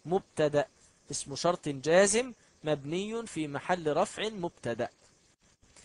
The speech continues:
نفس، ما نوع هذه الكلمة؟ إنها فعل ماض، فعل ماض مبني على الفتح، لكن في محل جزم، في محل جزم،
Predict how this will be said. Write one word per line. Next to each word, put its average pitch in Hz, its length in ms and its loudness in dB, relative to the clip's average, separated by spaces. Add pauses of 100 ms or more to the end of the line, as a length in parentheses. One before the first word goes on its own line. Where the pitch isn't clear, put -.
(500)
نفس، 214 540 6 (600)
ما 196 140 6
نوع 220 320 8
هذه 214 180 2
الكلمة؟ 220 480 4 (380)
إنها 165 680 4
فعل 208 320 2
ماض، 240 540 8 (720)
فعل 151 220 -4
ماض 170 520 6 (240)
مبني 180 600 -4
على 175 220 4
الفتح، 139 380 -2
لكن 226 300 -8
في 214 200 -6
محل 214 340 0
جزم، 156 300 0 (400)
في - 140 -14
محل 175 380 -6
جزم، 123 200 -6